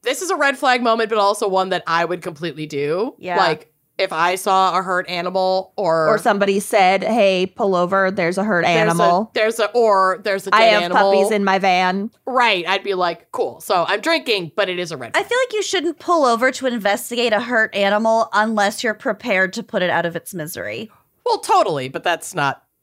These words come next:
Speaker 1: I mean, that's neither here nor there in this situation.
Speaker 2: I'm just saying.
Speaker 1: Yeah. So while pulled over, Julian wandered toward the tree line to investigate and then, like,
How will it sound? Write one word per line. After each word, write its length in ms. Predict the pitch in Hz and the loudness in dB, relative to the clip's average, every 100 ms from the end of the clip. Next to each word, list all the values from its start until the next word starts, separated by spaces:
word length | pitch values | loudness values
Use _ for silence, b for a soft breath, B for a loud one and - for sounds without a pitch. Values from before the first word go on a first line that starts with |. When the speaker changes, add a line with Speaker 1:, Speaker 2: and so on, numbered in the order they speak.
| - | -10
Speaker 1:
I 60 | |
mean, 240 | 131 127 - | -8 -6 -2
that's 200 | 185 202 | 0 2
neither 240 | 185 180 | 0 0
here 180 | 190 175 | 0 -2
nor 160 | 151 143 | -2 -2
there 200 | 139 123 | -2 -2
in 140 | 135 | -2
this 220 | 143 131 | -2 -4
situation. 680 | - - - 113 113 92 539 | -8 -10 -8 -6 -8 -8 -10
Speaker 2:
I'm 60 | 523 | -8
just 200 | 427 359 | -8 -6
saying. 460 | - 165 143 196 196 _ _ | -4 -4 -4 -8 -14 _ _
Speaker 1:
Yeah. 120 | 202 - _ _ _ _ | -10 -10 _ _ _ _
So 400 | - 277 254 247 - | 0 4 4 2 -2
while 320 | 226 254 349 | 2 4 2
pulled 240 | - 320 | 0 2
over, 400 | 240 196 202 196 | 2 2 2 0
Julian 640 | 202 - 247 330 240 208 | -2 -6 -2 0 0 0
wandered 340 | 180 190 220 208 | 2 2 2 -2
toward 240 | - 190 | 0 -2
the 80 | 185 | -2
tree 240 | - 277 | -4 -2
line 280 | 294 196 180 | 2 2 0
to 100 | 180 | -2
investigate 880 | 170 165 214 254 214 175 135 175 - _ _ - | -4 0 0 -2 -6 -2 -2 -2 -6 _ _ -4
and 180 | 196 | -2
then, 140 | 185 185 | -2 0
like, 320 | 170 165 - | 0 -2 -8